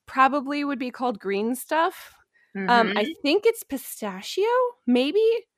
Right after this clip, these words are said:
Speaker 1: with pineapple, I think, and marshmallows, and I think coconut. And we always had that at our potlucks.
Speaker 2: Mm.
Speaker 1: Uh, I think it was pistachio. It was green. I don't know.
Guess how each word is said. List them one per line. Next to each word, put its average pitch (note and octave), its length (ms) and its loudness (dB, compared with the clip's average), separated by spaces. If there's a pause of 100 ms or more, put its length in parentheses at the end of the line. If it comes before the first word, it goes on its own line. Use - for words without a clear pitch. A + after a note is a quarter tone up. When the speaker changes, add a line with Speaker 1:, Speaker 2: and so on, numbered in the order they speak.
(120)
Speaker 1:
with A3+ 560 4
pineapple, C4+ 640 -4
I B3+ 120 -2
think, C4+ 420 -4 (100)
and G3+ 460 -4
marshmallows, A#3 1300 -6 (300)
and G#3 100 0
I G3 80 0
think - 240 -4
coconut. - 800 -8 (380)
And G3+ 140 0
we A3 100 2
always A#3 320 6
had A#3 200 -2
that G3 360 -2
at G3 180 -4
our F#3+ 380 0
potlucks. E3 800 -8 (640)
Speaker 2:
Mm. G3+ 80 -2
Speaker 1:
Uh, F3+ 100 -6
I G#3 80 -4
think F4 220 0
it - 100 -6
was F3 140 -8
pistachio. F3 460 -16
It D4 80 0
was E4+ 140 2
green. F3+ 460 -2
I B3+ 60 -2
don't A3 120 0
know. F3 180 -4